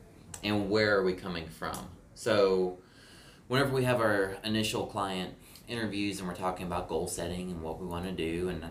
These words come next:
how far out is the event, um,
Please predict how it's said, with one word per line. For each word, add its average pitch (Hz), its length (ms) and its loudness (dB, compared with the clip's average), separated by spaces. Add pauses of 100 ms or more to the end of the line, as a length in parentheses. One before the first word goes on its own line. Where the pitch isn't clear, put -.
how 92 160 -2
far 92 200 0
out 87 180 -2
is 92 100 -6
the 95 120 -4
event, 90 540 -6 (560)
um, 82 480 -2